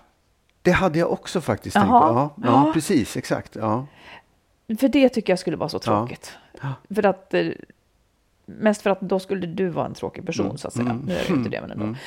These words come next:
Speaker 2: Alltså, om du också skulle börja visa dig mansgrisig, eh, och det här, det vet ju jag att du inte är, men i-, men man, det kan ju
Speaker 1: Ja, ja.
Speaker 2: faktiskt vara
Speaker 1: Ja,
Speaker 2: så att,
Speaker 1: absolut.
Speaker 2: att vissa
Speaker 1: Ja.
Speaker 2: saker, de första åren vet man inte allt om
Speaker 1: Nej.
Speaker 2: varandra.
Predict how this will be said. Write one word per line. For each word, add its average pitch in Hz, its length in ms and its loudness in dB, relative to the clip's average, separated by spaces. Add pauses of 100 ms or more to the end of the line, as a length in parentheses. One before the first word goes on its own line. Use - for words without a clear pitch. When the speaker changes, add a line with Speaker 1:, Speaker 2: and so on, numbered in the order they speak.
(160)
Speaker 2:
Alltså, 214 300 4
om 277 280 6
du 247 80 4
också 220 320 2
skulle 185 340 0
börja 190 360 6
visa 180 400 0
dig 165 140 4
mansgrisig, 180 1200 -2 (340)
eh, 160 260 0 (1120)
och 226 180 2
det 233 80 4
här, 247 180 2 (160)
det 262 100 4
vet 262 240 0
ju 233 40 -2
jag 208 100 0
att 196 100 -6
du 202 100 -4
inte 196 140 0
är, 208 180 4
men 214 160 2
i-, 208 160 -2
men 214 200 2
man, 214 200 0
det 214 140 -6
kan 302 240 -2
ju 277 60 -2
Speaker 1:
Ja, 247 40 0
ja. 240 60 4
Speaker 2:
faktiskt 180 220 -4
vara 202 140 4
Speaker 1:
Ja, 254 60 4
Speaker 2:
så 214 120 2
att, 160 100 6
Speaker 1:
absolut. - 240 0
Speaker 2:
att 147 120 -6
vissa 143 240 -2
Speaker 1:
Ja. 196 60 0
Speaker 2:
saker, 175 340 -2 (100)
de 196 180 -2
första 208 300 -2
åren 208 360 0 (180)
vet 320 380 -2
man 180 140 0
inte 156 220 -2
allt - 260 -4
om 113 80 -4
Speaker 1:
Nej. 85 140 0
Speaker 2:
varandra. - 400 -2